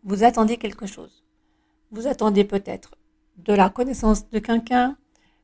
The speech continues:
vous attendez, euh, peut-être dans votre business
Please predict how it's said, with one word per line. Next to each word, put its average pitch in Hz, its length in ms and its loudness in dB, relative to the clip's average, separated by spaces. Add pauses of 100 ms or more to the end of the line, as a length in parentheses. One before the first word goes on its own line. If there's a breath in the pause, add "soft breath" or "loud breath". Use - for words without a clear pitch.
(120)
vous 214 160 0
attendez, 214 680 0 (680)
euh, 101 580 -8 (1900)
peut-être 202 300 2
dans 202 120 4
votre 196 160 2
business 214 600 4